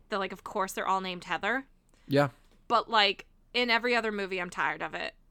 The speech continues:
Speaker 2: Yeah,
Speaker 1: Like,
Speaker 2: I agree with you.
Speaker 1: please don't do that anymore.
Speaker 2: <laughs>
Speaker 1: What's your first one?
Speaker 2: Mine, I, my first one was that Lily is a shit friend.
Speaker 1: Yep.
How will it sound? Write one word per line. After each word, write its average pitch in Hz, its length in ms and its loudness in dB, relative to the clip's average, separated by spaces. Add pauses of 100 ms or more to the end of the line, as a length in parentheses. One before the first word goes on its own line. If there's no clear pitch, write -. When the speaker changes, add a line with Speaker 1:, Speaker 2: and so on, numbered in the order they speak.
(200)
Speaker 2:
Yeah, 143 180 6
Speaker 1:
Like, 120 200 4
Speaker 2:
I 160 100 6
agree 117 220 4
with 104 180 -6
you. 104 260 -4
Speaker 1:
please 226 300 -6
don't 180 160 -6
do 180 120 -10
that 156 140 -8
anymore. 170 500 -10 (180)
Speaker 2:
<laughs> 165 100 4 (2500)
Speaker 1:
What's 247 180 -6
your 214 80 -2
first 185 240 -10
one? 185 140 -6 (680)
Speaker 2:
Mine, 190 360 6 (160)
I, 147 140 10
my 156 180 10
first 175 180 8
one 156 80 8
was 127 120 6
that 120 180 2
Lily 120 260 6
is 107 120 6
a 104 60 0
shit 95 240 -2
friend. - 380 -6 (220)
Speaker 1:
Yep. 330 180 2